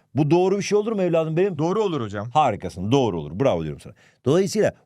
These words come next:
Speaker 1: bu doğruluğu işte ben dengeyle gösteriyorum. Yani matematikte beş, beşe dengelidir, eşittir demek bu aslında. İşte burada eşit kollu terazinin dengede olması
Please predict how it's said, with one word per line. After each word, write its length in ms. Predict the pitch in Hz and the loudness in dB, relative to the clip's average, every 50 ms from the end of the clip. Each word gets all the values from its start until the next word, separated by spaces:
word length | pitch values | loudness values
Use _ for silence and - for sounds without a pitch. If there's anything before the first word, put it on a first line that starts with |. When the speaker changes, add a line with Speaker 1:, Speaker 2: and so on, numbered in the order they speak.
| _ | _
Speaker 1:
bu 440 | - 104 104 107 131 254 294 277 190 | -4 0 0 2 2 2 0 2 2
doğruluğu 680 | 202 214 208 202 190 175 180 170 156 151 147 139 131 120 - | 4 4 4 4 4 4 2 2 2 2 2 0 0 -2 -4
işte 440 | 185 170 - - - 196 180 143 131 | -4 -6 -4 -2 -2 0 0 2 2
ben 300 | 170 196 254 269 233 160 - _ _ _ _ _ - | 2 2 0 0 -4 -6 -12 _ _ _ _ _ -10
dengeyle 760 | 90 85 82 120 131 147 156 160 156 151 170 185 180 170 151 | -6 0 2 2 2 2 2 2 2 4 4 4 4 2 2
gösteriyorum. 420 | 123 113 98 - - 98 87 82 | 0 -2 -4 -4 -6 -4 -2 0
Yani 220 | 95 120 139 135 113 | 2 2 2 2 0
matematikte 840 | 104 117 135 131 170 185 190 185 185 175 - 214 208 165 135 107 101 | 0 -2 -2 0 0 0 0 -2 -2 -2 -2 0 -2 0 -2 -2 0
beş, 420 | 127 160 185 - - - - - - _ _ _ _ - | 2 2 0 0 -4 -6 -8 -10 -14 _ _ _ _ -10
beşe 720 | 87 90 90 95 131 147 - - 185 202 175 131 92 151 | -8 -2 0 2 2 2 2 0 0 0 0 -2 -2 -2
dengelidir, 720 | 107 110 117 123 120 117 120 120 131 131 117 107 87 - _ _ | -2 0 0 0 0 0 0 0 0 0 0 -2 -4 -6 _ _
eşittir 640 | - 117 107 - - - - _ _ - 110 92 85 | -4 -4 -4 -4 -6 -8 -10 _ _ -6 -4 -4 -4
demek 300 | 82 78 78 78 78 - | -4 -4 -6 -8 -10 -10
bu 140 | 82 85 80 | -8 -8 -8
aslında. 300 | 78 - - - - - - - - - - _ | -8 -10 -14 -16 -16 -18 -18 -18 -20 -20 -18 _
İşte 220 | - - 233 233 214 | -8 -6 -4 -2 0
burada 180 | 269 254 269 196 147 - - | 0 2 2 0 -2 -4 -8
eşit 300 | 185 165 - 247 196 - | -10 -8 -8 -10 -12 -8
kollu 320 | - - 202 190 170 160 | -6 -4 -2 -2 -2 -2
terazinin 760 | - 151 156 156 151 147 143 120 127 123 135 131 - 90 73 | -2 -2 -2 0 0 0 -2 -2 -2 -2 -4 -4 -8 -8 -6
dengede 440 | 101 101 107 113 117 110 120 120 147 | -4 -2 -2 0 0 0 0 0 0
olması 540 | 165 147 120 98 92 90 82 - 185 180 | 0 0 -2 -2 -2 -4 -4 -4 -4 -4